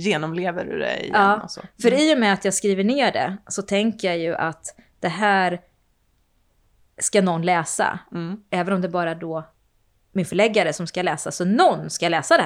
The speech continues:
Speaker 2: här.
Speaker 1: Mm.
Speaker 2: Att komma dit, att man skriver ner det, är ju ändå ett jättestort steg.
Speaker 1: Verkligen.
Speaker 2: Liksom.
Speaker 1: Mm.
Speaker 2: Så att det känns som att jag har blivit mycket mer förlåtande mot mig själv och så.
Speaker 1: Ja.
Speaker 2: Eh,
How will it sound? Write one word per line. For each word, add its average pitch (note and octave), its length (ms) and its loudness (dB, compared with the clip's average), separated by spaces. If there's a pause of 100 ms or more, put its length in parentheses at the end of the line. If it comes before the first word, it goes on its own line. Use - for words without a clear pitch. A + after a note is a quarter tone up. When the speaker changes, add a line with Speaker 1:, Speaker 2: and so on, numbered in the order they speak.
Speaker 2:
här. F3 140 -6 (160)
Speaker 1:
Mm. F#3 200 -6 (220)
Speaker 2:
Att G3 160 -4
komma A#3 340 2
dit, F#3+ 240 0
att E3+ 100 -8
man E3+ 120 -6
skriver F3+ 320 -4
ner A3 240 2
det, F#3+ 200 0 (1300)
är F#3+ 120 0
ju F#3 120 2
ändå F3 260 -2
ett - 160 -8 (180)
jättestort - 640 0
steg. - 340 -6
Speaker 1:
Verkligen. F3+ 600 -6 (160)
Speaker 2:
Liksom. - 400 -6
Speaker 1:
Mm. E3+ 340 -12 (720)
Speaker 2:
Så - 100 -8
att - 40 -4
det G3 80 0
känns G3+ 240 0
som G3 100 -2
att F3+ 140 -6
jag F3+ 140 -4
har D#3+ 140 -12
blivit F3+ 300 -4
mycket F3 240 -6
mer F3+ 140 -6
förlåtande F#3+ 600 -4
mot E3 160 -10
mig F3 140 -10
själv - 240 -2
och - 80 -10
så. - 260 -8 (100)
Speaker 1:
Ja. A#3+ 280 0 (420)
Speaker 2:
Eh, D#3+ 380 -2